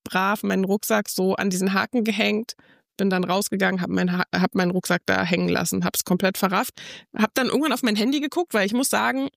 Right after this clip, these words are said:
ja, ich hab ein iPhone und dafür hab ich's dann echt geliebt. Dann kommt so dieses, „Ja, dein Computer ist so und so wei-, ist schon irgendwie von dir entfernt.“ Und ich so,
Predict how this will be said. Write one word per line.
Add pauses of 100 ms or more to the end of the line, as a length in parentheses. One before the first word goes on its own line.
(220)
ja,
ich
hab
ein
iPhone
und
dafür
hab
ich's
dann
echt
geliebt. (460)
Dann
kommt
so
dieses, (480)
„Ja,
dein
Computer
ist
so
und
so
wei-,
ist
schon
irgendwie
von
dir
entfernt.“ (100)
Und
ich
so,